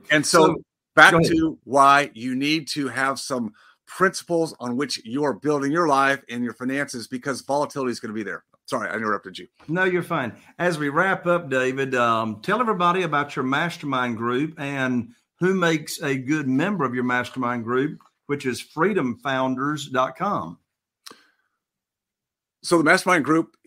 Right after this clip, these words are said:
Speaker 1: is a group where busy professionals, and mostly because I speak from my own industry experience is into, into dentistry, but I have, I have dentists and other affiliated professional practice owners, other M Ds and people like that,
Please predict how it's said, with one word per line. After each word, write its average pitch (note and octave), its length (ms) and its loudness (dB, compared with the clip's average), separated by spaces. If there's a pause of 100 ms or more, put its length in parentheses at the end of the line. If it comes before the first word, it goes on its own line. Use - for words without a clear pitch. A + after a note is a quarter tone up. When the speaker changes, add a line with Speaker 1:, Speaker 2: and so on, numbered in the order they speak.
Speaker 1:
is C3+ 240 -6
a C3 60 -4
group D3 300 0
where C3 400 4 (1040)
busy C#3+ 580 2 (240)
professionals, A#2+ 840 0
and C3 400 -2
mostly C3+ 500 0
because C3 420 0
I A#2+ 200 2
speak - 560 -6 (280)
from B2 160 -2
my A#2+ 220 4
own A#2 180 -2
industry A#2 400 -4
experience A#2 440 -4
is B2 160 -6
into, B2 340 -4
into A#2+ 160 -6
dentistry, A#2+ 460 -6
but C3 100 0
I C#3+ 80 4
have, C#3+ 160 0 (400)
I C#3 120 2
have B2+ 140 0
dentists D#3+ 540 0 (100)
and B2+ 380 -2 (100)
other C3+ 300 0
affiliated B2 680 -4 (460)
professional B2 440 -6
practice A#2+ 500 -4
owners, G#2 420 -8
other A#2+ 280 -2
M C3 180 -2
Ds A#2+ 320 -4
and G#2+ 100 -14
people B2 220 -4
like A#2 120 0
that, B2 180 0